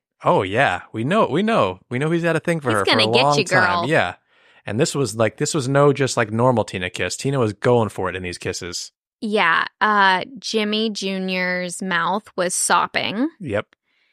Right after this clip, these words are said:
Speaker 2: He seemed more, he was into it, a little confused and into it, but Zeke was ecstatic. Tina was,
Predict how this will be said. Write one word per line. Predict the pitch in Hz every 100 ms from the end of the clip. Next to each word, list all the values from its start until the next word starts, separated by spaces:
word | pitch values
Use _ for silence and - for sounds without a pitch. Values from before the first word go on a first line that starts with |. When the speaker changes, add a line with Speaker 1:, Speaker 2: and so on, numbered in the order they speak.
| _ _ _ _
Speaker 2:
He | - 285
seemed | 285 302 294 269
more, | 254 240 233 226 226 220 - -
he | - 302
was | 466 605 330
into | 202 202 220 208
it, | 233 415 -
a | 262
little | 277 302
confused | 320 294 226 202 196
and | 185
into | 180 185 214 190
it, | - -
but | 190 180 -
Zeke | 180 240 269
was | 233 180
ecstatic. | 170 - 190 170 165 95 - - _ _ _ _ -
Tina | - 240 214 180
was, | 175 180 - - - -